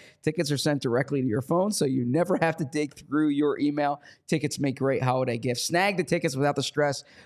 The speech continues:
with Game Time. Download the Game Time app, create an account, and use code P H L Y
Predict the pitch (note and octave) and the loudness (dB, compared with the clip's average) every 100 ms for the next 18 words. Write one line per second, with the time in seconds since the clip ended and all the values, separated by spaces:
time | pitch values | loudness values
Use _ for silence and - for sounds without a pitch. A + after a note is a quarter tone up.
0 | - D3+ B2+ D3 D3+ C#3+ C#3+ C#3+ C#3+ C#3 | -2 -2 2 2 2 2 0 2 2 2
1 | C#3+ C3+ C#3 C#3 C#3 C3 C3+ C3 D3 C3+ | 2 0 0 0 0 2 0 0 -2 0
2 | C3 C#3 C#3 A2 D3 D3+ D#3+ D3+ - D#3+ | 0 0 0 0 0 2 0 0 -2 -2
3 | D#3 - D3 C3+ C#3 C3+ C3 | -2 0 0 2 2 0 -2